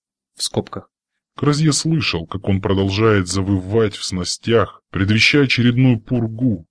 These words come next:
Speaker 2: а ведь сейчас только десятое ноября их третьей зимы во льдах.
Speaker 1: Людям позволялось спать допоздна, бездельничать,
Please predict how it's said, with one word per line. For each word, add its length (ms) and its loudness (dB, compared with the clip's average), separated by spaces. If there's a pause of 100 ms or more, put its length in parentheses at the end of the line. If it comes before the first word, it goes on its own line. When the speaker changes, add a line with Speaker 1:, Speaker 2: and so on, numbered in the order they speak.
Speaker 2:
а 120 -4
ведь 200 -2
сейчас 460 -2
только 380 -2
десятое 560 -2
ноября 720 0
их 200 -12
третьей 400 -2
зимы 380 -6
во 140 -4
льдах. 420 -10 (320)
Speaker 1:
Людям 400 0
позволялось 580 2
спать 360 -2
допоздна, 680 -4 (160)
бездельничать, 1080 -2